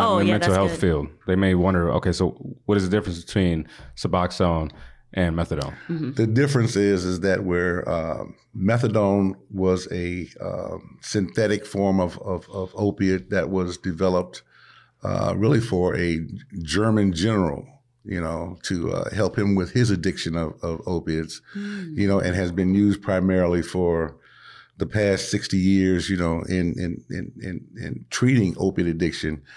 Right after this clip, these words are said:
Speaker 3: But now with the, the, the advances of new medications that have come along, new synthetic forms that are a lot less addictive,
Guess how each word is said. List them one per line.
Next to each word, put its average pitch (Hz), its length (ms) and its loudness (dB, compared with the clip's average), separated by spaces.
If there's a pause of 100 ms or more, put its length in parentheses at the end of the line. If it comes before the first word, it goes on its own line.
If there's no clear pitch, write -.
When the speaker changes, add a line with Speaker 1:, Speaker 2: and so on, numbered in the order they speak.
(280)
Speaker 3:
But 85 100 -2
now 101 400 2
with 101 320 0
the, 87 260 -2 (160)
the, 92 300 0
the 95 180 -2
advances 98 600 -2
of 87 140 0
new 101 320 2
medications 85 720 0
that 85 100 -8
have 78 120 -8
come 87 140 -6
along, 85 280 -6
new 98 120 -2
synthetic 95 600 -2
forms 82 420 -6 (420)
that 92 140 4
are 90 140 4
a 85 80 2
lot 98 260 0
less 95 220 -2
addictive, 85 720 -4